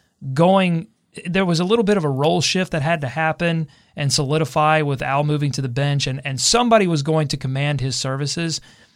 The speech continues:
Somebody eventually did with Biz, but I'm not sure that would have materialized had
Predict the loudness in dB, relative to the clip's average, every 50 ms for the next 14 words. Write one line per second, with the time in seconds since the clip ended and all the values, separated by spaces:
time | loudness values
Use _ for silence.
0 | _ _ _ _ _ _ _ _ _ _ 0 2 4 4 4 2 0 2 4 4
1 | 4 4 2 2 0 0 0 -2 -2 -2 0 2 4 4 2 2 0 -2 0 -2
2 | -2 -2 -2 0 0 2 2 2 0 0 0 -2 -2 -4 -8 -20 _ _ 0 2
3 | 4 4 4 4 2 2 0 0 0 0 2 0 0 0 2 2 2 2 0 0
4 | -2 -6 _ _ _ _ _ _ -6 -2 0 0 0 2 2 2 2 2 2 0
5 | 0 0 0 0 0 2 2 2 2 2 0 0 0 2 2 2 2 0 0 -2
6 | -2 -4 -6 -12 -20 _ _ -16 -10 -4 -2 0 2 4 4 4 4 2 2 0
7 | -4 -6